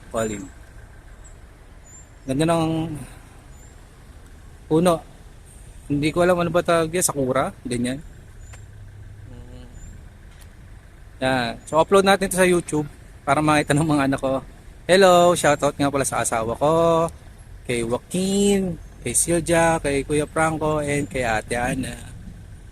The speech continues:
And hello sa mga friends ko dyan sa Philippines. I'm here in Colin, Czech Republic. Ayan. Ganda ng puno, no? So, tara, hanap pa tayo ng magandang spot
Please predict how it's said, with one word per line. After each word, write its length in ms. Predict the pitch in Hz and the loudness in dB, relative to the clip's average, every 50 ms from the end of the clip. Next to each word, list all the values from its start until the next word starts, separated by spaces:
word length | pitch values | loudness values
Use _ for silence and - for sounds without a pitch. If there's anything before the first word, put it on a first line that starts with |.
| - - - - - - - - - | -20 -20 -20 -20 -20 -20 -16 -10 -4
And 80 | 135 139 | 0 0
hello 560 | 143 147 147 143 147 151 156 160 165 165 160 | 2 4 6 6 6 6 6 4 4 4 2
sa 160 | - - 131 | 0 0 0
mga 160 | 127 127 123 | 0 -2 -2
friends 320 | - - 127 120 117 - - | -2 -4 -4 -4 -4 -4 -6
ko 80 | 117 | -6
dyan 240 | 113 117 110 107 104 | -6 -6 -6 -6 -8
sa 240 | - 107 107 110 107 | -8 -6 -6 -6 -6
Philippines. 720 | - 113 101 - - - - - - - - - - - - - - - - - - - - - - - - - - - - - - - - - - - - - - - - - 151 | -6 -10 -12 -12 -14 -16 -18 -18 -14 -8 -6 -6 -6 -8 -12 -18 -20 -20 -20 -18 -18 -18 -20 -20 -20 -20 -20 -20 -20 -20 -20 -20 -20 -18 -18 -18 -18 -18 -18 -20 -20 -20 -14 -6 -2
I'm 160 | 156 170 180 | 0 0 2
here 240 | 170 190 196 196 202 | 2 4 4 4 4
in 240 | 196 175 165 160 143 | 4 2 0 -2 -2
Colin, 640 | - 156 151 151 151 143 151 165 180 202 226 240 226 - | 0 0 0 2 2 2 2 0 2 2 2 2 0 2
Czech 160 | 160 151 143 | 0 0 0
Republic. 800 | 147 147 143 151 151 156 147 151 160 190 202 208 220 233 247 - - - - - - - - - - - - - - - - - - - - - - - - - - - - - - - - - - - - | 0 0 2 2 2 2 2 0 0 2 2 4 4 2 2 0 -4 -14 -14 -14 -16 -16 -16 -18 -18 -18 -18 -18 -18 -18 -18 -18 -16 -16 -16 -16 -16 -16 -16 -18 -18 -18 -18 -16 -16 -16 -16 -16 -18 -16 -8
Ayan. 480 | - 120 120 117 113 113 110 110 107 107 - - - - - - - - - - - - - - - - | -6 -4 -4 -2 -4 -4 -6 -6 -8 -10 -12 -14 -14 -14 -14 -14 -16 -16 -16 -14 -14 -16 -16 -18 -14 -8
Ganda 240 | - 131 127 135 139 | -4 -2 0 2 0
ng 80 | 147 | 0
puno, 320 | 143 - 143 143 143 139 120 | 0 0 0 0 0 -2 -4
no? 160 | 123 127 131 - - - - - - - - - - - - - - - - - - - - - - - - | -6 -8 -10 -14 -16 -18 -20 -20 -20 -20 -20 -20 -20 -20 -20 -20 -20 -20 -20 -20 -20 -20 -20 -20 -20 -20 -14
So, 80 | - - | -4 0
tara, 320 | 139 147 170 180 185 180 - - - - - - - - - - | 2 6 6 6 4 2 -2 -14 -18 -18 -18 -20 -20 -20 -16 -8
hanap 160 | - 143 147 | -6 -2 0
pa 100 | 156 147 | 0 2
tayo 140 | 147 151 160 | 2 2 2
ng 140 | 156 151 151 | 2 0 0
magandang 320 | 143 151 147 147 147 147 | 0 0 0 0 0 0
spot 260 | - - 127 117 113 | 0 2 2 0 0